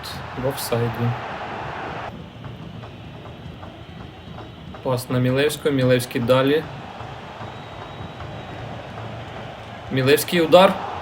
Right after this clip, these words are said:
Воротар потягнув. Тер Штеген на місці. Другий тайм розпочався.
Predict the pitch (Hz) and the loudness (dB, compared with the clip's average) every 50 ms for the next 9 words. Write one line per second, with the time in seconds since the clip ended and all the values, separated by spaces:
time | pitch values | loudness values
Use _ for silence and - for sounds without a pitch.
0 | - - - - - - 123 131 131 127 123 - 135 123 120 - 135 123 120 131 | -8 -8 -8 -8 -6 0 2 4 6 6 6 6 6 4 4 4 0 0 2 4
1 | 123 135 143 151 151 147 - 139 123 - - - 135 131 131 131 131 127 127 120 | 4 4 4 4 2 2 0 0 0 0 0 2 2 2 2 2 2 2 4 4
2 | 120 127 135 139 - - - - 175 175 170 - - - - - - - - - | 4 4 2 2 0 -2 -4 -2 -2 -2 -2 -6 -12 -12 -12 -12 -12 -12 -12 -12
3 | - - - - - - - - - - - - - - - - - - - - | -14 -14 -14 -14 -14 -14 -14 -14 -14 -14 -14 -14 -14 -14 -12 -12 -12 -10 -10 -12
4 | - - - - - - - - - - - - - - - - - - - - | -12 -12 -14 -14 -12 -12 -12 -10 -10 -10 -12 -12 -14 -14 -14 -16 -16 -14 -14 -14
5 | - - - - - - - - - - - - - - - - - - - - | -14 -16 -16 -16 -14 -14 -14 -14 -14 -14 -14 -14 -14 -14 -16 -16 -14 -14 -14 -14
6 | - - - - - - - - - - - - - - - - - - - - | -14 -14 -14 -14 -14 -14 -14 -16 -16 -16 -16 -16 -16 -16 -14 -14 -14 -14 -12 -12
7 | - - - - - 143 135 127 127 131 143 135 123 139 135 - 135 127 127 127 | -14 -12 -14 -12 -10 -8 -6 -2 2 2 4 4 4 2 2 2 0 2 2 2
8 | 123 123 123 - - 127 123 - - 135 131 - - - 180 185 185 | 2 0 0 -2 -4 -4 -4 0 2 2 2 0 -2 -2 0 0 0